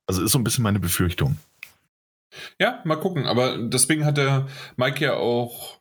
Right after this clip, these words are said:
Speaker 2: ähm, so ein bisschen gegambelt. Auf der anderen Seite ist es halt so doof, ne?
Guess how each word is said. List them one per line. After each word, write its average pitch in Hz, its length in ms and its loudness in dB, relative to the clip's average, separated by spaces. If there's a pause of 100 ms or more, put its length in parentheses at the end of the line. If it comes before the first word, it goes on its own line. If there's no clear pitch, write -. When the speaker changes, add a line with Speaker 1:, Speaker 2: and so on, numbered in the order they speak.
(160)
Speaker 2:
ähm, 113 320 0
so 113 120 0
ein 110 60 -4
bisschen 135 400 0
gegambelt. 135 1160 0 (240)
Auf - 140 -4
der - 120 0
anderen 139 140 2
Seite 143 220 2
ist 131 140 2
es 131 120 4
halt 135 140 2
so 143 80 4
doof, 139 400 0
ne? 123 180 2